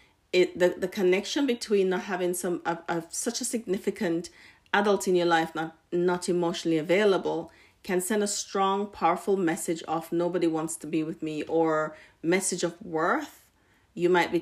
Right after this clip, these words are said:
telling yourself it's because of how much you're worth, about who you are, and it's none of those things. It's just because of their own trauma story. Sometimes you're unable to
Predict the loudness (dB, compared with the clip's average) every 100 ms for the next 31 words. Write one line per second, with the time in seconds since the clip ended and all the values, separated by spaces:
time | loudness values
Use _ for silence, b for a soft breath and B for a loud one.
0 | 0 2 2 0 -2 -4 -4 -8 -6 -6
1 | -6 -8 -8 -8 -6 -6 -8 -8 -2 2
2 | 2 2 -2 -6 -8 -8 -8 -8 -4 0
3 | 2 6 6 4 -2 B B B 0 2
4 | 2 0 2 2 2 0 0 -2 -4 -4
5 | -6 -6 -6 -6 -6 -2 -2 -2 -4 -6
6 | -4 -4 -4 -6 -6 -6 -4 -8 -10 _
7 | _ b b b b b -8 0 4 4
8 | 2 2 2 2 2 4 2 4 2 0
9 | 2 2 0